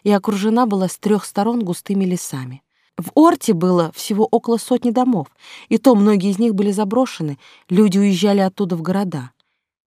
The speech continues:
Мы поселились в небольшом домике, в пять комнат. Вокруг домика был немного запущенный фруктовый сад и огород. Луиджи договорился с семейной парой, Фредой и Сандрой, нашими новыми соседями, что они будут нам помогать по хозяйству за скромную плату.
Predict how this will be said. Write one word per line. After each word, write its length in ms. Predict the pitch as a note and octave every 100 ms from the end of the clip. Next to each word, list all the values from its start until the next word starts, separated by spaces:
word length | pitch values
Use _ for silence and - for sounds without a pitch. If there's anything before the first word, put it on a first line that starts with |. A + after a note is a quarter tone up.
| -
Мы 100 | D#4+
поселились 600 | D4 B3+ G#3+ A#3+ B3 -
в 20 |
небольшом 540 | F#3+ F#3 F#3 A3 G#3+ F3+
домике, 500 | E3+ D3 C3+ D3+ C#3+ _ _ _ _ _
в 140 | -
пять 240 | - F#3+
комнат. 500 | - D#3+ B2 B2+ _ _ _ _ _ _
Вокруг 380 | F#3+ G#3+ C4 A3
домика 420 | C#4 C#4+ A#3+ F#3+
был 180 | E3 F#3+
немного 360 | G3 G#3 G3
запущенный 520 | F#3+ G#3 - G#3+ G#3 G3+
фруктовый 440 | - - G#3 G3
сад 240 | - A#3+ -
и 60 | F#3+
огород. 380 | F3 F3 C3 - _ _ _ _ _ -
Луиджи 400 | A3+ A#3 G3 G#3
договорился 580 | G3+ G#3 G#3+ G#3 -
с 60 | G3
семейной 580 | - - G#3+ G#3 G3 G3+
парой, 400 | - B3+ G3+ D3 - - -
Фредой 420 | - G#3 F#3 G3
и 40 |
Сандрой, 560 | F#3 A#3+ A#3+ G#3+ D#3 D3 _ _ -
нашими 340 | F#3+ - G3
новыми 320 | G3+ A3 E3+
соседями, 560 | D3+ D3 - D#3+ D3+ D3+
что 200 | - F#3+
они 140 | F#3+
будут 280 | F3+ F3+ F#3+
нам 120 | F#3+
помогать 440 | F3+ F#3+ G#3 C#4+ -
по 100 | D#3+
хозяйству 540 | E3 D#3 F#3 G3+ F3+
за 100 | D#3+
скромную 420 | - - E3 E3
плату. 420 | D#3 C#3+ B2+ -